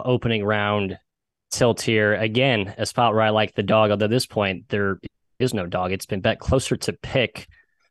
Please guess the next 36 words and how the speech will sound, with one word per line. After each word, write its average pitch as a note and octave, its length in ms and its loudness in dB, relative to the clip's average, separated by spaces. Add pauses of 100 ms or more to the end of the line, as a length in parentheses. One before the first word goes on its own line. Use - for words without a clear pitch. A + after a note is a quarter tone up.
(220)
Kai, G#2 360 0
Oklahoma A#2+ 460 2
against A2 180 0
Oklahoma A2 380 0
State. A2+ 460 -2
The G2+ 100 -4
Sooners, A#2 720 0 (540)
um, G#2 440 0 (100)
feel G#3 160 6
like F3+ 200 4
the D#3 80 0
more C#3 140 4
desperate B2+ 420 0
team. C3+ 360 0
And C3+ 140 -2
I B2 100 2
know C3+ 120 4
there's C3 220 4
whispers B2 460 0
that A2+ 80 -2
Avery A#2 380 -2
Anderson B2 340 -2
may A#2 120 0
be A#2+ 100 0
coming B2 240 -2
back A2 240 0
today. G#2+ 500 0 (320)
Uh, D3 140 -2
Oklahoma A2 300 0
State's A2 180 -2
been G#2+ 100 -2
a G2+ 40 -4
different G#2+ 280 -4
team G#2 200 -4
without G#2 380 0
him. G2 440 -4